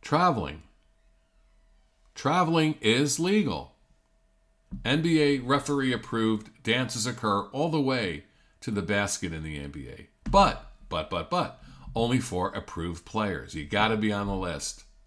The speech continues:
in order to travel. It's actually comical sometimes when you watch an N B A travel and the announcers are complicit because they act like it's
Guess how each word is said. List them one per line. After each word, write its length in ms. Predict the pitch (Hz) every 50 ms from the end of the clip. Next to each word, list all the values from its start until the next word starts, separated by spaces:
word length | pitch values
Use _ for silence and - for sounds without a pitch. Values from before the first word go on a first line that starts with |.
| -
in 100 | 87 85
order 220 | 85 87 82 85 76
to 80 | 73
travel. 560 | 71 - - 90 78 69 62 50 - 62 - _ _ _ _ _ _ _ _ _ _ _ - - - - - - - - - - _ _ _ _ - _ _ _ _ - - - -
It's 220 | - 110 107 - 156
actually 400 | 160 170 - - 139 127 113 104
comical 600 | - - 113 113 131 139 135 117 110 - 87 80
sometimes 520 | - - 95 85 76 - 95 87 87 82 92
when 100 | 90 90
you 140 | 90 90
watch 320 | 90 101 110 117 104 - -
an 80 | 87
N 140 | 87 87 87
B 180 | 82 85 80 78
A 60 | 73
travel 600 | - - - 101 107 104 95 80 71 67 65 - _ _ _ _ _ _ _ -
and 160 | 98 98 95
the 100 | 98 92
announcers 800 | 92 92 104 113 135 147 127 - - 76 76 76 - - - - _ _ _ _ _ -
are 180 | 113 117 113
complicit 640 | - 123 104 - - 135 151 156 - - 92 95 - - _ _ _ _ _ _ _ _ _ _ _ _
because 360 | - 135 127 - 135 113 - -
they 160 | 143 156 160
act 380 | 117 107 104 104 107 - - _ _ _ _ _ _ -
like 220 | 117 117 117 110 123
it's 400 | 113 107 - - - - -